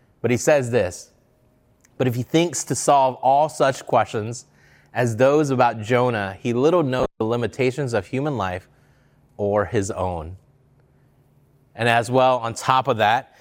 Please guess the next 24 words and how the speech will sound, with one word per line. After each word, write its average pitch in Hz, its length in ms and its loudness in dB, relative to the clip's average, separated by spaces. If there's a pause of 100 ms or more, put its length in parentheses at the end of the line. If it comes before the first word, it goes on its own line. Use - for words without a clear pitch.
(220)
uh, 104 180 -2
in 110 120 -2
the 113 80 2
classic 131 560 0
Moby 123 340 2
Dick, 113 320 0
the 117 80 -2
novel 110 580 -2
Moby 113 320 0
Dick, 98 320 2
the 107 120 -2
fictional 156 520 0
character, 110 640 -2 (420)
uh, 98 420 -8 (120)
the 107 140 -6
preacher, 143 600 0
he 120 200 2
says 120 360 2
this 123 420 2
to - 180 0
the 104 100 -2
sailors 113 480 0
about 104 400 0 (320)
Jonah, 98 540 0